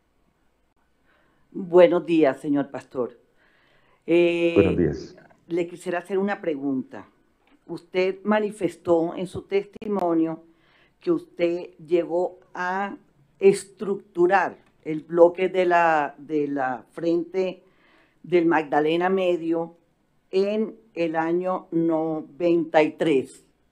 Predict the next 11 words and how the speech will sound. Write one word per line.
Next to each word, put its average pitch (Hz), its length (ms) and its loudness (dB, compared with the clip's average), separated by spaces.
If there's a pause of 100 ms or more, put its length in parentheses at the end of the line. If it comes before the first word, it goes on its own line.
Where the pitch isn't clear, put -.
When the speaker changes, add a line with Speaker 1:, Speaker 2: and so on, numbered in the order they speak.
(120)
Speaker 1:
¿Es 156 120 -2
correcto? 196 680 0 (1900)
Speaker 2:
Así 117 300 6
es, 143 320 4
doctora. - 380 -2 (1700)
Speaker 1:
Antes, 220 840 4 (1800)
eh, 196 460 4 (920)
¿usted 233 320 6
de 240 140 6
quién 240 300 6
recibió 202 840 6